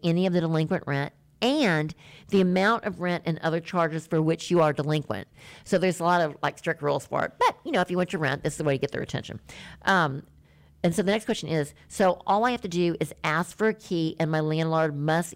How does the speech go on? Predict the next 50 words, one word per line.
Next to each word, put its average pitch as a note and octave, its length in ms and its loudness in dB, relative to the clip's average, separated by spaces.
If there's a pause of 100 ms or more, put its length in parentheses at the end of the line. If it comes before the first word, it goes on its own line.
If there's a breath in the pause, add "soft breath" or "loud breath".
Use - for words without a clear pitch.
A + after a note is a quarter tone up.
(100)
give E3 140 4
it D#3+ 120 -2
to - 140 -8
me, F#2 280 -14
right?" C#3+ 500 -2 (400 loud breath)
The E3+ 120 2
answer E3+ 180 0
is D#3+ 120 2
yes. - 400 -2 (600 loud breath)
If A3 180 2
your A#3+ 100 4
landlord A3+ 400 2
has D#3 140 -2
changed D3 320 -6
your G3 100 0
locks D3+ 320 0
for - 160 -6
owing D#3+ 220 0
rent, C#3 280 -2 (220 soft breath)
you D#3+ 100 0
have E3 140 4
the F#3+ 100 0
right F3 320 2
to E3+ 80 -8
get D#3 340 -2 (480)
back D#3+ 360 0
into G3+ 240 -2
the G3+ 60 -2
property E3 460 0
just F#3 520 -2
by A3+ 180 2
asking. - 760 -6 (500 loud breath)
The E3+ 100 0
landlord E3+ 560 2
must D#3 400 2
give A3+ 240 2
you A#3+ 160 2
a A#3+ 40 -2
key, C#3 460 -4 (300 loud breath)
even B3+ 320 4
if B3+ 120 0
you G#3+ 120 4
have F#3 100 2
not G3 300 0
paid F3+ 300 -2
the D3+ 100 -2
rent D3 280 -2
that - 220 -8
you D#3 180 -2
owe. - 300 -2